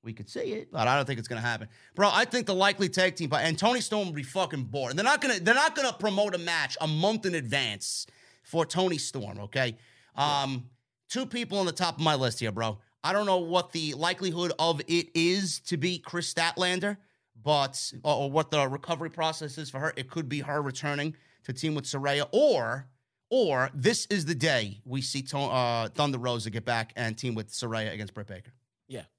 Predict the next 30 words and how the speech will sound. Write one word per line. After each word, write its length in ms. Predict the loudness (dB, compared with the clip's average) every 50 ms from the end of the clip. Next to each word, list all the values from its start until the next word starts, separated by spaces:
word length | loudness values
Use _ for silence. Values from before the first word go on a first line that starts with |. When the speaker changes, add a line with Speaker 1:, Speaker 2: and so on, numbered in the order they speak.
| _ _ _ _ _
Speaker 2:
one 160 | _ -12 -12
of 80 | -10 -10
those 200 | -10 -12 -12 -14
two, 200 | -16 -16 -16 -16
yeah. 200 | -18 -20 -20 -20 -20 _ _ _ _ _ _ _ _ _ _ _ _ _
Speaker 1:
So 140 | _ -14 -10
there 140 | -8 -8
you 80 | -8 -8
go. 40 | -10
Speaker 2:
Um, 220 | -12 -12 -14 -10 -8
I'm 160 | -8 -4 -2
also 300 | -2 -2 -2 -2 -4 -6
interested 460 | -8 -6 -8 -10 -10 -10 -12 -12 -12
to 80 | -12 -12
find 340 | -10 -10 -8 -8 -8 -10 -10
out, 220 | -12 -12 -12 -14 -18 _ _
um, 500 | -10 -8 -8 -8 -8 -10 -12 -12 -14 -16 -18 _ _ _ _ _ _ _ _ _ -6
any 200 | -4 -4 -2 -2
kind 200 | -4 -4 -6 -6
of 80 | -8 -6
update, 480 | -8 -8 -8 -8 -10 -10 -10 -10 -10 -12
any 200 | -12 -10 -10 -10
kind 240 | -10 -10 -10 -10 -10
of 80 | -12 -12
status 400 | -8 -8 -6 -6 -6 -6 -8 -8
update 440 | -8 -8 -6 -6 -6 -6 -8 -10
for 240 | -10 -8 -6 -6 -6
Chris 320 | -8 -6 -6 -6 -4 -4 -6
Statlander. 640 | -8 -8 -8 -8 -8 -8 -8 -8 -8 -10 -12 -12 -14 _ _ _ _ _ _ _ _ _ _ _ _ _
Um, 500 | -6 -6 -4 -4 -6 -8 -8 -10 -14 -16